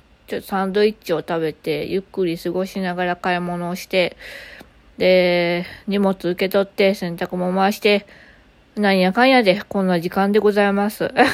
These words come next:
<laughs> 充実してます。はい。ね、多分。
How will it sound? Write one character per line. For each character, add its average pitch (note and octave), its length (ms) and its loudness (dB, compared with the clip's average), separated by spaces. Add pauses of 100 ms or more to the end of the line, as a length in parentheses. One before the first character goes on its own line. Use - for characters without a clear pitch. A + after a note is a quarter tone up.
(600)
<laughs> - 1040 -4
充 G#3+ 180 6
実 A3 340 0
し A3 60 -16
て A3 120 2
ま G3 600 0
す。 - 200 -18
は E3+ 280 -6
い。 - 100 -10 (640)
ね、 D#3+ 300 -6
多 E3+ 120 -2
分。 D3+ 280 -8